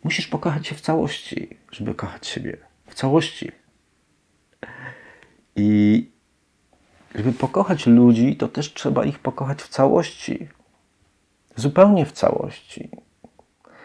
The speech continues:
Nie tak, że tych pryszczatych to nie kochamy, <laughs> albo tych, którzy tam brzydko mówią, to też nie kochamy. Ale to też nie jest taka miłość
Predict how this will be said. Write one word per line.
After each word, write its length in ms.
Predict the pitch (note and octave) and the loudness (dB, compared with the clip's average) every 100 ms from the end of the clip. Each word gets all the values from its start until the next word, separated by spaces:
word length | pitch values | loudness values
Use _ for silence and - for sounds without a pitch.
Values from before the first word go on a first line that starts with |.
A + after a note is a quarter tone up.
| - - _ - | -20 -20 _ -10
Nie 140 | F3 | -10
tak, 300 | - B2+ A#2+ | 4 6 6
że 460 | A2 A#2 A2 G#2 F#2 D2 - - - _ - _ _ _ _ - - _ | 4 4 4 4 2 -4 -6 -12 -20 _ -20 _ _ _ _ -20 -20 _
tych 180 | B2 - | -2 0
pryszczatych 760 | - A2 - - - - A#2 | 2 2 0 2 2 2 -2
to 120 | - G#2 | 0 -2
nie 140 | - | -2
kochamy, 580 | - - - - A2 A2+ - - _ C3+ C#3+ | -4 -2 2 2 2 0 -2 -6 _ -14 -14
<laughs> 400 | - - - _ A2+ | -16 -20 -20 _ 6
albo 220 | A2 G#2+ | 8 6
tych, 300 | G#2+ - A#2+ | 2 2 2
którzy 400 | - - G2+ G#2 | 2 -2 2 2
tam 340 | - - G#2+ F#2+ | 4 2 0 -2
brzydko 440 | G2 A2+ - A2+ | -2 -2 2 8
mówią, 420 | A#2 A2+ G#2+ G2 | 10 10 6 2
to 120 | - | -4
też 240 | - G2+ G2 | -4 -4 -2
nie 100 | F#2+ | -6
kochamy. 380 | - - - - - _ _ _ _ _ _ - - - | -8 -10 -12 -14 -20 _ _ _ _ _ _ -14 -12 -4
Ale 200 | - G2+ | -2 -2
to 140 | - | -8
też 180 | - A#2+ | -4 0
nie 160 | A2+ A2+ | 2 2
jest 160 | A2+ | 2
taka 240 | G2 F#2+ G2 | -4 -6 -4
miłość 520 | G#2 G#2+ G#2+ - - | -2 0 -2 -4 -16